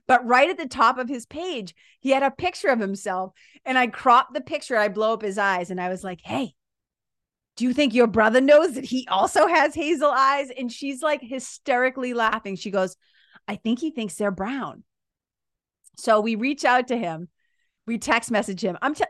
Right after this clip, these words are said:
guys, this is happening, like, at midnight my time, ten, ten o'clock at night her time.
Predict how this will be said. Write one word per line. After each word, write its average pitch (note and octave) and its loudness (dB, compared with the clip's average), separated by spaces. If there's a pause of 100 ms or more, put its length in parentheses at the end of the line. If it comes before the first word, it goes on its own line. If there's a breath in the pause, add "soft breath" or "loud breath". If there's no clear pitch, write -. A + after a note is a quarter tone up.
(180)
guys, G#3+ 4
this B3+ -6
is A#4+ -8
happening, F4+ 2
like, A3 -2
at - -8
midnight A#3 -2
my G3+ 2
time, F3+ -8
ten, G#3 -2
ten A#3 -2
o'clock G#3+ -2
at F3+ -6
night F#3+ -4
her G3 -2
time. D3+ -8